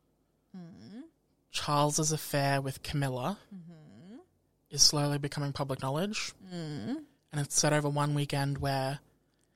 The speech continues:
Speaker 1: Are they already divorced at this point?
Speaker 2: No, no, no, no.
Speaker 1: Okay.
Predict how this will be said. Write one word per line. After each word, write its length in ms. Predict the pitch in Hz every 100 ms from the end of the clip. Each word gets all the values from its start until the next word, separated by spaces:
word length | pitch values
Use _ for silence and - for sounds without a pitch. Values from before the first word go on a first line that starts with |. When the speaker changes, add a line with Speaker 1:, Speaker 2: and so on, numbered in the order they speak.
| -
Speaker 1:
Are 60 | 220
they 160 | 208 196
already 180 | 208 214
divorced 400 | 190 160 185 -
at 80 |
this 140 | 214 -
point? 360 | 208 330 339 180
Speaker 2:
No, 180 | 170
no, 80 | 160
no, 260 | 151 135 151 165
no. 140 | 143
Speaker 1:
Okay. 280 | 131 -